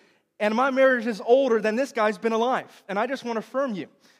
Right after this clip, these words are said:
And not affirm that you're significantly older than me, so, some of you, but I just also wanna affirm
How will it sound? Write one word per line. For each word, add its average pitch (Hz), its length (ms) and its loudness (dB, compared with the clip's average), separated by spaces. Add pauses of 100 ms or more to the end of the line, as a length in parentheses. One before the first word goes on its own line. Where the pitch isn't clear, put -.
And 190 60 -6
not 240 120 4
affirm 254 260 2
that 240 120 -2
you're 233 120 -4
significantly 233 600 -4
older 269 280 2
than 196 200 -4
me, 185 200 -8
so, - 200 -12
some 196 240 -8
of 180 80 -12
you, 220 80 -12
but 220 120 -4
I 214 60 2
just 214 220 -10
also 247 280 -2
wanna 220 200 -6
affirm 196 280 -8